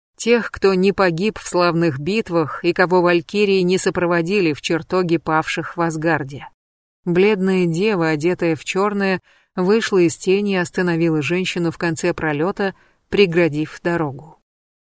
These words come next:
«Я Модгут, страж моста Гьеларбу. Только мертвые могут пройти дальше»,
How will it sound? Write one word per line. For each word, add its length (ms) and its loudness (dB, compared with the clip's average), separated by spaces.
«Я 360 4
Модгут, 840 -2
страж 560 2
моста 500 2
Гьеларбу. 880 0
Только 480 0
мертвые 580 0
могут 380 0
пройти 440 0
дальше», 540 -4